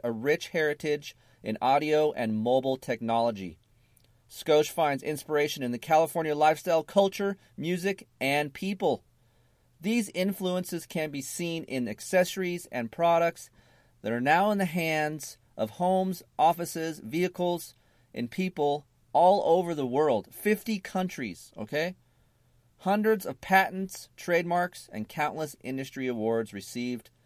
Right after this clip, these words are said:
It's easy to see why Scosche is constantly at the forefront of technology. These guys are cool.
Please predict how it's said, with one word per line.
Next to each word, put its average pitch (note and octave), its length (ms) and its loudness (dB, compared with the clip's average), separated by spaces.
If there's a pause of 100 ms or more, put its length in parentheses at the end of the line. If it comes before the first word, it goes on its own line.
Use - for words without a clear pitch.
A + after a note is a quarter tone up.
(360)
It's A#2+ 320 -6
easy D3+ 240 -4
to D3+ 80 -6
see B2+ 200 -4
why A#2 180 4
Scosche A#2+ 520 -4
is G#2+ 140 -10
constantly D#3+ 640 -6
at B2+ 140 -4
the A2 80 -8
forefront B2+ 500 -4
of G#2+ 100 -10
technology. F#2+ 680 -6 (400)
These C3+ 160 -4
guys D#3+ 320 8
are C#3 60 -8
cool. B2+ 420 -2